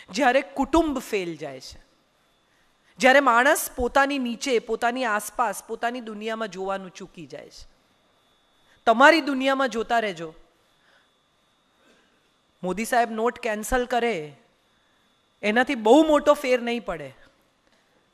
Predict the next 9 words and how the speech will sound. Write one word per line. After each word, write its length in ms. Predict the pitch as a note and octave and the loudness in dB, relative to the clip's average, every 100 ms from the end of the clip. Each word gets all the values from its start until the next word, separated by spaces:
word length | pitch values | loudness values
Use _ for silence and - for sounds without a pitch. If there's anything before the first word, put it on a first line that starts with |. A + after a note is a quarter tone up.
| _ _ _ - | _ _ _ -2
પણ 120 | A#3+ | 0
આપણે 400 | G#3+ G3 B3 C4 | 0 -2 2 2
જો 260 | A3+ C4 B3 | 2 0 0
વાલ 260 | F#3 G#3 C4+ | 4 6 6
કેન્સલ 460 | C4+ B3+ A#3+ C4 | 2 -2 -2 -4
કરીશું 400 | B3 A#3+ B3 B3+ | -4 -6 -8 -8
ને, 100 | A3+ | -8
તો 100 | G3+ | -10
ક્યાંક 280 | G3+ G#3 G#3+ | -10 -6 -6